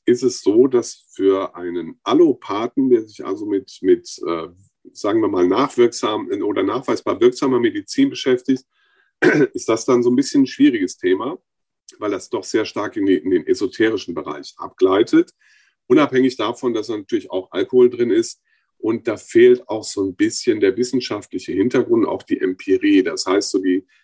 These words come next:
die Erfahrung, weil wenn ich feststelle, dass gewisse Kräuter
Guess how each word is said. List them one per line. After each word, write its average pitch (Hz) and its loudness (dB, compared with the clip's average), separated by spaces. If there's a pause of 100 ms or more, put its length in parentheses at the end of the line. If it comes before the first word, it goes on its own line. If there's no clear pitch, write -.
(160)
die - 2
Erfahrung, 107 2 (380)
weil 98 -4
wenn 107 -6
ich - -10
feststelle, 120 0
dass 101 -8
gewisse 98 -4
Kräuter 127 -2